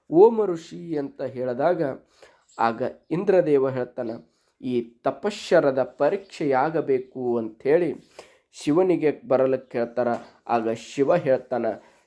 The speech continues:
"ಎಲ್ಲ ಯುಗ, ಆರು ಯುಗಗಳಲ್ಲಿ ಅವನ ತಪಶ್ಚರ್ಯವನ್ನ ನಾನು ವಿಚಾರಿಸಿದ್ದೀನಿ, ಪರೀಕ್ಷೆ ಮಾಡಿದ್ದೀನಿ,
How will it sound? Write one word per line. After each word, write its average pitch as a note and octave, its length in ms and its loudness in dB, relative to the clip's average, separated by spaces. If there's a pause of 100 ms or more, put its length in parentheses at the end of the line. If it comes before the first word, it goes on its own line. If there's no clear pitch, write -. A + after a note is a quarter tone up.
"ಎಲ್ಲ F3 280 2
ಯುಗ, C3+ 300 -2 (220)
ಆರು D#3+ 320 2
ಯುಗಗಳಲ್ಲಿ F3+ 720 2
ಅವನ F#3+ 240 0
ತಪಶ್ಚರ್ಯವನ್ನ D3 1160 -4 (560)
ನಾನು C3 280 4
ವಿಚಾರಿಸಿದ್ದೀನಿ, C#3 1300 -4
ಪರೀಕ್ಷೆ F#3 640 -2
ಮಾಡಿದ್ದೀನಿ, C#3 720 -2